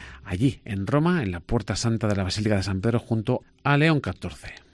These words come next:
Y hoy, viernes cinco de septiembre, es el primer año, y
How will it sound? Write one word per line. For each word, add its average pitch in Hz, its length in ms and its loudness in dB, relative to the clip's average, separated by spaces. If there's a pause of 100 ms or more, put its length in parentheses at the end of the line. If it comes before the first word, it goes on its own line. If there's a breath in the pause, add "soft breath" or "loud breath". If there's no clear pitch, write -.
(140)
Y 156 540 0
hoy, 123 320 4 (220)
viernes 117 560 -2
cinco 113 480 0
de 101 520 0
septiembre, 151 680 0 (340 loud breath)
es - 220 -6
el 104 100 -4
primer 104 300 -2
año, 139 260 2
y 87 420 -4